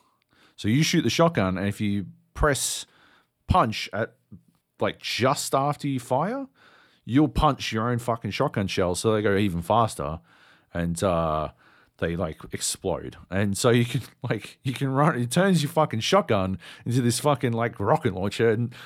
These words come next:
there's this, like, this specific maneuver that you're trying to fucking do where you're doing it. And once you get that down,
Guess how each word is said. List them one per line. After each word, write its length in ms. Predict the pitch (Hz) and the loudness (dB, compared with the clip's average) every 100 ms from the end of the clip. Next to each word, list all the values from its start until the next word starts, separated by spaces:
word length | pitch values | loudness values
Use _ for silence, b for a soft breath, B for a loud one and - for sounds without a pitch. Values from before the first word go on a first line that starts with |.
| B B | B B
there's 220 | 127 123 | 2 4
this, 180 | 127 123 | 2 2
like, 300 | 127 107 - - _ b b b b b - | 2 2 -4 -20 _ b b b b b -6
this 360 | 120 - - - | -2 -2 -2 -6
specific 720 | - - - 139 190 151 143 | -4 -2 0 2 2 0 -2
maneuver 500 | 123 113 139 190 120 | -2 2 4 4 4
that 120 | 110 107 | 4 4
you're 160 | 113 | 0
trying 240 | 101 151 139 | 2 2 2
to 60 | 117 | 2
fucking 360 | 143 135 101 | 0 -2 0
do 520 | 87 160 107 95 92 - | 2 4 4 0 -6 -4
where 100 | 110 | -2
you're 140 | 107 101 | 0 0
doing 240 | 127 175 | 0 2
it. 140 | 92 | 0
And 100 | 87 | -2
once 180 | 127 151 | -4 -4
you 60 | 160 | -2
get 200 | 131 - | 0 0
that 180 | 110 82 | -2 -2
down, 480 | 117 170 92 82 | -2 0 0 -2